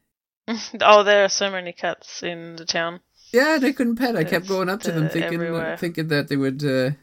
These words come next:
Speaker 2: let, let you pet the cat, but maybe that's, they'll have to, they'll have to patch that in when they, I'm sure there'll be a legion of people upset that they couldn't
Speaker 1: Yeah.
Speaker 2: pet the cat. They let me, uh, rummage through the garbage to find nothing, but they wouldn't let me pet the cat. Alrighty, well, that's, uh,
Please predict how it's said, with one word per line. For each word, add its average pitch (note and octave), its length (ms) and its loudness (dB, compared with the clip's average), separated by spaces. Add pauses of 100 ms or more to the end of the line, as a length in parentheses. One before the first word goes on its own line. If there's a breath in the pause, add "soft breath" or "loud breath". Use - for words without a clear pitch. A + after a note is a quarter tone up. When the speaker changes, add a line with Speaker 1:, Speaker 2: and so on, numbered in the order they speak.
Speaker 2:
let, D3 320 2
let C#3+ 220 0
you C3 80 0
pet C3+ 180 0
the - 80 -8
cat, C3 300 0
but F2+ 200 -6
maybe B2 200 -4
that's, A#2 220 -2 (200)
they'll C3+ 140 2
have D3+ 220 6
to, C3 140 0
they'll B2 140 -4
have C#3 120 0
to D3 60 -4
patch C#3 320 0
that C3 160 0
in B2+ 200 -2
when A#2 80 -2
they, A#2+ 180 -2 (380 soft breath)
I'm C3 80 -2
sure C#3+ 160 0
there'll C3 100 0
be C3 120 4
a - 20 4
legion C3 340 2
of A#2 60 -6
people A#2 320 0
upset A2+ 320 -2
that A2+ 100 -8
they - 80 -10
couldn't A2+ 140 -2
Speaker 1:
Yeah. A2 60 -4
Speaker 2:
pet - 180 -6
the - 80 -20
cat. - 240 -8 (480 soft breath)
They D3 100 6
let E3 220 4
me, D3+ 260 2
uh, C#3 260 2 (760)
rummage D3 560 4
through D3 120 -4
the A#2+ 80 -4
garbage C3+ 440 0
to B2+ 80 -8
find A#2 260 0
nothing, A2+ 340 -2
but A#2 120 -4
they A#2 60 -2
wouldn't B2 200 -2
let A2+ 120 -2
me A2+ 100 -2
pet A#2 180 -2
the - 60 -20
cat. C3 240 -2 (1200)
Alrighty, G#3 580 0
well, E3 220 6
that's, F#3+ 380 0
uh, E3 200 4